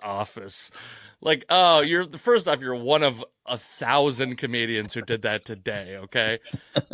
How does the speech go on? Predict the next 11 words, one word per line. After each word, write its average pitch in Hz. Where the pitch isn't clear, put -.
Uh, 110
second 202
off, 131
like, 156
it's 147
not 165
a 147
fucking 160
office. 113
You're, 120
stop, 147